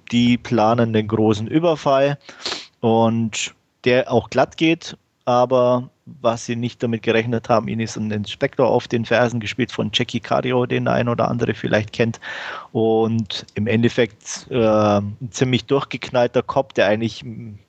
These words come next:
mieser drauf ist wie die ganze Gangsterbande. Und es gibt dann einen großen Showdown in der Diskothek und ja, das war eigentlich schon die ganze Story. Ähm, ist so ein bisschen Tarantino-Style-mäßig, ähm, gedreht neunzehnhundertsiebenundneunzig,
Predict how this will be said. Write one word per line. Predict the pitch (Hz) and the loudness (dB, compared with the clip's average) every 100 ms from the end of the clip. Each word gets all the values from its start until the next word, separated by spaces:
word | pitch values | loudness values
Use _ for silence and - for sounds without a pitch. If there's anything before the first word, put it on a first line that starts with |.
| _ | _
mieser | 120 120 127 | -6 0 2
drauf | 120 110 120 120 | 2 4 4 2
ist | 113 | -2
wie | 113 113 | -2 -2
die | 107 | 0
ganze | 101 101 120 101 | 0 0 2 2
Gangsterbande. | 113 143 - 135 123 123 123 120 - - - - - _ | 2 0 0 2 2 2 2 0 -2 -18 -20 -20 -20 _
Und | 113 110 107 107 | 2 2 2 -2
es | 113 | -4
gibt | - - | -4 0
dann | 101 104 | 0 0
einen | |
großen | 101 101 98 | -2 -2 -2
Showdown | 101 101 104 101 101 | -2 0 2 2 0
in | 101 | -2
der | 98 | -4
Diskothek | 95 101 - 95 - 107 104 - | -4 -4 -4 -4 2 2 0 -4
und | 92 87 - | -4 -4 -6
ja, | 107 90 | 0 0
das | 90 87 | 0 0
war | 92 | 2
eigentlich | 95 92 | 2 0
schon | - 101 | -2 -2
die | 95 | -2
ganze | 95 98 98 | -2 -2 -2
Story. | 110 107 104 92 - - - - 131 | 2 4 4 2 -6 -12 -12 -6 0
Ähm, | 135 139 139 139 139 - _ _ _ _ | 2 0 -2 -6 -10 -18 _ _ _ _
ist | 156 - | -2 2
so | 151 | 0
ein | 135 | 2
bisschen | 165 - 147 135 | 0 0 -2 -2
Tarantino-Style-mäßig, | 147 123 123 - 165 175 - 151 151 147 147 151 - 143 143 - - | 0 2 2 0 0 0 0 0 2 0 -2 0 2 2 2 -2 -2
ähm, | 113 110 107 110 | 2 4 2 -2
gedreht | 110 117 120 120 120 | -4 -2 2 2 2
neunzehnhundertsiebenundneunzig, | 117 - 117 117 113 107 120 151 - 143 123 - | 0 -2 -4 -4 -2 0 2 0 2 0 0 -10